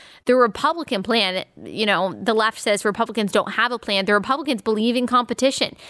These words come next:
They believe in working with the free market. They believe in giving you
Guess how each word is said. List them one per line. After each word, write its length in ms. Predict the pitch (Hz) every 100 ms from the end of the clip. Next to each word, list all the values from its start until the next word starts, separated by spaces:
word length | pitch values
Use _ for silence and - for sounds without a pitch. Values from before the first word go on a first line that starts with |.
| -
They 80 | 240
believe 320 | 214 233 240
in 180 | 254 214
working 320 | 196 220 262
with 120 | 247
the 60 | 240
free 220 | - 254
market. 460 | 233 208 247 220 -
They 100 | 214
believe 380 | 208 208 226 262
in 100 | 220
giving 340 | 233 247 226
you 400 | 202 233 262 254